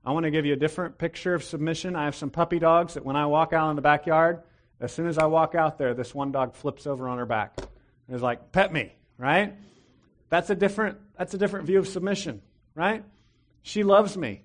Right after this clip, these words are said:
She thinks I'm awesome. She thinks I'm God, basically, right? Eh, we need to have that kind of posture towards the God of the universe. We just kinda roll over and we're like, "You're good. I love you. I trust you. I'm yours. I give myself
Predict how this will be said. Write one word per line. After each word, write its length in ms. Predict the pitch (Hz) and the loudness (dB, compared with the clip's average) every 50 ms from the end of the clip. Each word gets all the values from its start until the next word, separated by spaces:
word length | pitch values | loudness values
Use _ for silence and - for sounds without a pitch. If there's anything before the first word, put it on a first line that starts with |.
| _ | _
She 220 | _ - - 190 175 | _ -6 -6 -4 -2
thinks 260 | - 196 185 - 196 | -2 -2 -2 -2 -2
I'm 100 | 175 170 | 0 2
awesome. 380 | 165 180 175 175 - 127 107 | 2 0 0 0 -4 -10 -12
She 160 | 101 - 139 135 | -10 -10 -6 -4
thinks 220 | 156 165 - 175 | -4 -2 0 0
I'm 140 | 170 165 147 | 0 0 2
God, 500 | 143 135 143 190 196 131 104 101 101 104 | 4 6 6 6 6 4 2 -2 -2 0
basically, 500 | 123 151 160 - - - 120 113 127 135 | 0 0 0 -2 -8 -6 -4 -4 -4 -2
right? 380 | 127 131 139 165 190 208 196 - - - - - _ _ _ _ - - _ - - _ - - - _ - _ _ _ _ _ _ _ _ _ _ - | 2 4 6 6 6 4 2 -4 -12 -20 -20 -20 _ _ _ _ -20 -20 _ -20 -20 _ -20 -20 -20 _ -20 _ _ _ _ _ _ _ _ _ _ -10
Eh, 80 | - - - _ _ _ _ | -10 -10 -12 _ _ _ _
we 140 | 170 170 185 | -4 -2 0
need 140 | 196 208 208 | 0 2 2
to 120 | 208 170 | 2 0
have 220 | 151 170 180 180 | 0 0 -2 0
that 160 | 175 175 170 165 | 0 0 -2 -2
kind 220 | - 185 190 202 | -4 -4 -2 -2
of 80 | 185 - | -2 0
posture 680 | - 185 190 185 185 - - - 180 160 143 139 - - _ _ | 2 2 2 2 2 -4 -6 -4 -4 -4 -4 -6 -10 -14 _ _
towards 240 | _ - 165 156 135 | _ -6 -4 -4 -4
the 100 | 147 139 | -6 -4
God 220 | 143 143 143 139 | -2 0 0 0
of 60 | 139 135 | -2 -2
the 60 | 139 | -2
universe. 500 | 143 151 160 151 - - 101 104 - - | -2 -2 -2 -4 -6 -8 -12 -12 -14 -14
We 60 | - 131 | -14 -14
just 180 | 143 143 - | -12 -14 -12
kinda 200 | - 175 160 139 | -10 -8 -6 -2
roll 240 | 131 139 147 151 156 | 0 0 2 2 2
over 200 | 160 165 143 156 | 2 0 0 -2
and 120 | 143 139 | -2 -2
we're 80 | 135 131 | -2 -2
like, 180 | 127 123 127 147 | -2 -2 -2 -6
"You're 80 | 135 | -8
good. 380 | - - 170 180 185 165 143 123 | -6 -2 0 0 2 0 0 0
I 80 | 120 | -2
love 260 | 131 131 143 156 160 156 | 0 0 0 0 0 0
you. 140 | 147 123 | -2 -4
I 20 | 110 | -4
trust 400 | - - 160 143 - - - - | -6 -6 -8 -8 -8 -10 -14 -16
you. 120 | - - - _ _ _ _ _ _ _ _ _ _ _ _ | -16 -18 -20 _ _ _ _ _ _ _ _ _ _ _ _
I'm 140 | - 139 147 | -6 -4 0
yours. 720 | 147 147 151 156 147 120 117 113 - - - - - - - _ _ _ _ _ _ _ _ _ _ _ _ - | 2 2 2 2 0 -2 -4 -8 -12 -16 -18 -18 -18 -20 -20 _ _ _ _ _ _ _ _ _ _ _ _ -14
I 60 | 127 | -10
give 220 | 117 139 156 143 | -4 -4 -2 -2
myself 560 | 156 151 135 - - - 135 123 117 - - | 0 -2 -2 -4 -4 -4 -2 -2 -4 -4 -10